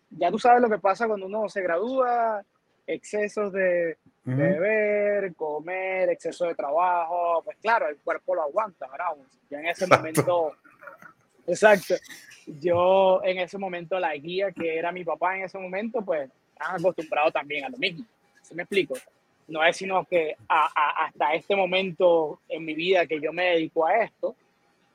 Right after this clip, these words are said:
Speaker 1: que yo busco la forma de, de, de romper el molde y tratar de explicar a una persona que no tiene que ser necesariamente así ese desbalance tan brutal, porque entonces después llegas a los treinta años y llegas diciendo, "Wow,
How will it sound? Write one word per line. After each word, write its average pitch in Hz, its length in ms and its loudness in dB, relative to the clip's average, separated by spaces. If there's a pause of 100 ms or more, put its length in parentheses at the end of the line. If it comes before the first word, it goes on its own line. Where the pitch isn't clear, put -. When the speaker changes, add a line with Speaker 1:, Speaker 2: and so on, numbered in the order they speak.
(240)
Speaker 1:
que 170 160 4
yo 165 120 4
busco 175 200 0
la 190 120 6
forma 180 400 0
de, 170 160 0
de, 151 400 -6
de 139 420 -4 (260)
romper 175 360 0
el 240 100 0
molde 233 360 2
y 185 40 -2
tratar 170 300 -2
de 202 80 2
explicar 185 280 -4
a 170 40 -2
una 208 120 -6
persona 196 360 -6
que 185 120 -2
no 180 240 -6
tiene 240 260 -4
que 226 120 -2
ser 226 140 -4
necesariamente 208 720 -2
así 202 140 -4
ese 190 180 -2
desbalance 175 600 -2
tan 170 220 -2
brutal, 175 380 0
porque 143 180 -6
entonces 156 300 -2
después 170 240 2
llegas 185 240 4
a 170 60 2
los 147 160 -2
treinta 180 440 0
años 170 300 -6 (640)
y 175 160 2
llegas 180 240 6
diciendo, 185 760 2
"Wow, 180 480 0